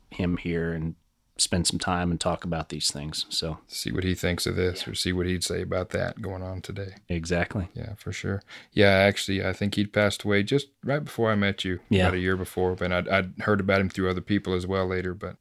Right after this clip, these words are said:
Speaker 2: yeah, that's for sure. You mentioned your brother and sister.
Speaker 1: Mm-hmm.
Speaker 2: Of course, I've gotten to know your brother, Jared, pretty well over the last few years, too, and your sister, Alyssa. Tell us a little bit about some of the things growing up with her and what's going on there.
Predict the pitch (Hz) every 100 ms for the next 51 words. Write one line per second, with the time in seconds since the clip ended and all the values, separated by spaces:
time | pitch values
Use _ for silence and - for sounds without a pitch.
0 | - 92 92 - 95 - 98 95 _ _
1 | - - - _ - 117 117 120 127 117
2 | 117 113 113 107 120 113 101 - 135 -
3 | 95 120 170 - _ - - 98 101 101
4 | 101 101 101 98 98 98 98 98 101 107
5 | - - 104 98 98 101 98 98 98 98
6 | - 101 98 95 - 104 107 127 98 92
7 | 90 - 107 104 95 113 - 156 - 117
8 | 113 110 110 110 107 107 104 - 104 101
9 | 95 104 101 - 101 95 98 - 87 98
10 | 101 - - 101 - 98 98 98 101